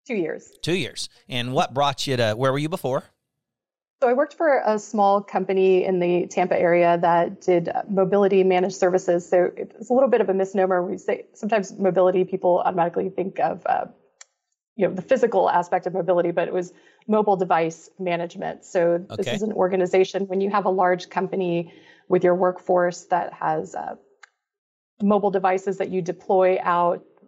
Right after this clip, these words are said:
Speaker 1: drivers, what have you, uh, there's a security element. So you, you want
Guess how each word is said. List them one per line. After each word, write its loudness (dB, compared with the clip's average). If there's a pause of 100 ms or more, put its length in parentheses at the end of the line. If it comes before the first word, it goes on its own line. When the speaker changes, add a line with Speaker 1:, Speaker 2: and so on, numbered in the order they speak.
Speaker 1:
drivers, 0
what -6
have -2
you, -2 (480)
uh, -4
there's 0
a 0
security 2
element. 0
So -4
you, -4 (380)
you -2
want -2